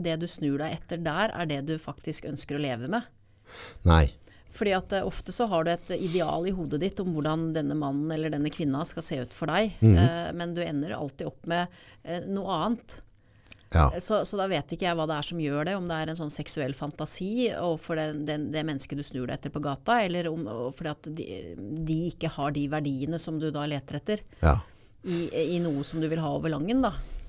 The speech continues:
Speaker 2: Ja, det, det er det noen forskere som, eller forståsegpåere som sier da,
Speaker 1: Ja.
Speaker 2: at, at kvinner har en tendens,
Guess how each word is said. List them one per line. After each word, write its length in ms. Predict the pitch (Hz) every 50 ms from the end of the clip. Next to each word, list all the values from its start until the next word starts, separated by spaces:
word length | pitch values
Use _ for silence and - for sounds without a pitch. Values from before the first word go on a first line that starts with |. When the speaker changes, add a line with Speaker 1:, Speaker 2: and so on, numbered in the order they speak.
| - - -
Speaker 2:
Ja, 160 | - 104 113 120
det, 200 | 113 117 127 127
det 200 | 117 120 123 -
er 140 | 104 95 98
det 100 | 104 101
noen 240 | 107 107 104 104 98
forskere 380 | - 107 92 - - 82 80 76
som, 260 | - 101 95 85 67 -
eller 300 | 95 104 101 95 90 82 73 - - - - - - 95 95
forståsegpåere 640 | - - 98 - 90 80 - 92 82 95 90 85
som 100 | - -
sier 300 | - - 101 87 82 90
da, 100 | 107 107 -
Speaker 1:
Ja. 180 | - 95 98 104
Speaker 2:
at, 160 | 101 - -
at 220 | - 104 - - -
kvinner 480 | - - 90 78 80 92 104 104 78 - - - - - - - - - - - -
har 220 | - 110 101 92 95
en 140 | 107 113
tendens, 720 | 110 - 113 92 87 82 85 113 127 131 113 - - -